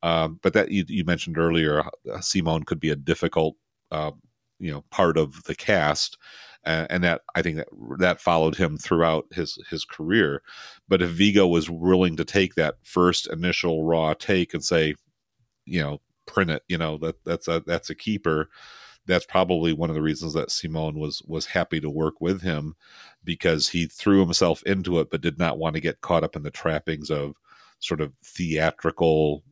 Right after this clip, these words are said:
repetitious performance. Uh, you know, he's a, he's a full body, uh, inhabiting character,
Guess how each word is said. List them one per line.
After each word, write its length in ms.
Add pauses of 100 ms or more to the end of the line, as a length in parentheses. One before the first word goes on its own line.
repetitious 720
performance. 880
Uh, 220 (160)
you 140
know, 80
he's 240
a, 100 (220)
he's 180
a 80
full 380
body, 560 (580)
uh, 280 (100)
inhabiting 760
character, 800